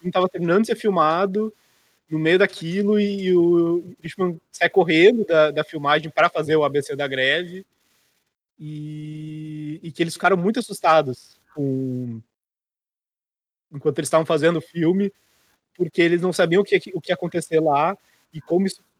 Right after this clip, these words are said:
e como ele, a polícia sabia, né, os militares sabiam o que, que eles estavam fazendo,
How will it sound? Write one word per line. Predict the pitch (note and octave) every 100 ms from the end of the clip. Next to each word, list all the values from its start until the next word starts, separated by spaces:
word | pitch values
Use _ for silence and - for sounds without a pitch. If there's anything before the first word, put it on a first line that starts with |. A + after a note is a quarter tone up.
| _ _ -
e |
como | - E3+
ele, | F#3+ G3+ E3+ _ _ - E3
a | E3+
polícia | - F#3 -
sabia, | - F3 E3 C4 F3
né, | C3+ A#2+ B2 A#2+ A#2+ - -
os |
militares | C3+ C3 D#3+ -
sabiam | D3+ A#3
o | G#3
que, | F3+
que | - - _ _ -
eles | D3
estavam | D#3+ D#3+
fazendo, | C#3+ E3